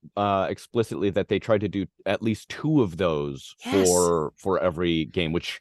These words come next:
Speaker 1: yeah, I thought that was, uh, pretty thorough. I like
Speaker 2: I had
Speaker 1: that.
Speaker 2: the number of, of the ones that they were actually able to do the asset analysis of.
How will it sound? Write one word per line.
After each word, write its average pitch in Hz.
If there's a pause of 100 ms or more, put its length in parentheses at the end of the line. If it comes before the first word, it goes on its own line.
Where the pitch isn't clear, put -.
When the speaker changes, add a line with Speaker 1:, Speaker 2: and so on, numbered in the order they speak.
(160)
Speaker 1:
yeah, 151
I 196
thought 120
that 123
was, 104
uh, 104 (440)
pretty 127
thorough. 113
I 82
like 101
Speaker 2:
I -
had 254
Speaker 1:
that. 311
Speaker 2:
the 202
number 220
of, 165 (160)
of 160
the 165
ones 170
that 175
they 170
were 160
actually 170
able 170
to 165
do 156
the 156
asset 156
analysis 151
of. 156